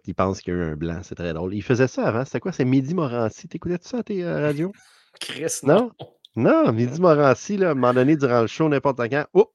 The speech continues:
Speaker 1: il y avait un blank de cinq secondes, puis il faisait tout comme « Hey ! » juste pour écœurer le monde. C'est
Speaker 2: Ouais,
Speaker 1: très
Speaker 2: venant
Speaker 1: drôle,
Speaker 2: de François
Speaker 1: j'étais dans
Speaker 2: Morancy,
Speaker 1: ton
Speaker 2: ça
Speaker 1: champ.
Speaker 2: m'étonne pas qu'il y ait des blanks, mais bon,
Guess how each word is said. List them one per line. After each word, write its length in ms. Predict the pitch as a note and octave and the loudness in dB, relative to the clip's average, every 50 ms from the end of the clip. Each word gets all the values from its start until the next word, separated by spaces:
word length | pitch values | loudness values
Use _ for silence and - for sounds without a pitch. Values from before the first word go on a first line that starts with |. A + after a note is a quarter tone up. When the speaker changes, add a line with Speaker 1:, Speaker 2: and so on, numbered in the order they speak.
| _ - | _ -4
Speaker 1:
il 80 | A#2+ | -2
y 20 | A2+ | 0
avait 120 | G#2+ G#2+ | 2 2
un 100 | A2 G#2+ | 2 2
blank 260 | G2+ A2+ A#2+ B2+ B2+ | 2 0 0 0 0
de 220 | A2 G#2 G#2 G#2 G2+ | 0 0 0 -2 -2
cinq 300 | - - A#2+ A2 G#2 G2+ | -4 -2 -2 -2 -2 -2
secondes, 400 | - G#2+ G2+ G#2 A2 A#2 A#2 - | -4 -2 0 2 0 0 0 -2
puis 160 | G2+ F#2 G2 | -4 -4 -4
il 40 | G#2+ | -2
faisait 220 | A2+ G#2+ F#2 G2+ | -2 -2 -2 -2
tout 140 | F2+ - A#2+ - - | -4 -6 -8 -6 -4
comme « 240 | G#2+ G2+ G2+ G2+ G#2 - | -4 -4 -4 -8 0 6
Hey ! » 920 | C#4+ D#4+ E4 D#4+ D4+ D4 C#4 C4+ B3+ A#3 A3+ G#3 G3 F3+ D#3+ C#3+ B2 A2 | 8 8 8 8 6 6 4 2 2 2 0 0 -2 -4 -4 -6 -8 -10
juste 180 | F#2 G#2 A2 - | -12 -12 -12 -10
pour 100 | - F#2 | -8 -8
écœurer 300 | F#2+ F#2 - F2 F2 F#2 | -6 -6 -6 -6 -6 -6
le 80 | F2+ E2 | -6 -8
monde. 180 | E2 F2 G2+ - - - - - - - _ - | -10 -12 -16 -18 -20 -20 -20 -20 -20 -20 _ -4
C'est 80 | B2 | 0
Speaker 2:
Ouais, 60 | B2+ | 2
Speaker 1:
très 140 | - C3 B2+ - | 2 2 2 0
Speaker 2:
venant 80 | G3 F#2 | 0 0
Speaker 1:
drôle, 140 | F#2 - | -2 -2
Speaker 2:
de 40 | - | -2
François 200 | - - D3+ C#3+ | 0 0 2 2
Speaker 1:
j'étais 180 | G#3 F#3+ D#3+ D#3+ | 2 2 0 0
dans 140 | D3 C#3 - | 0 0 0
Speaker 2:
Morancy, 300 | C3 B2+ B2 - F2 F2 | 0 -2 -2 -2 -2 -4
Speaker 1:
ton 60 | E2+ | -4
Speaker 2:
ça 100 | - - | -4 -4
Speaker 1:
champ. 80 | C3 A#2+ | -4 -4
Speaker 2:
m'étonne 340 | B2 B2 - B2+ A#2 A#2 A2 | -4 -4 -4 -4 -6 -6 -6
pas 140 | - C#3+ | -8 -8
qu'il 140 | C#3+ - B2+ | -6 -6 -6
y 40 | A#2 | -6
ait 40 | A#2 | -6
des 160 | A#2 A2+ G#2+ | -6 -8 -8
blanks, 340 | G#2 G#2+ A2 B2 - E3+ - | -6 -8 -8 -8 -10 -14 -14
mais 140 | - A2+ G2+ | -14 -14 -12
bon, 180 | F#2+ G2 G2+ | -12 -14 -16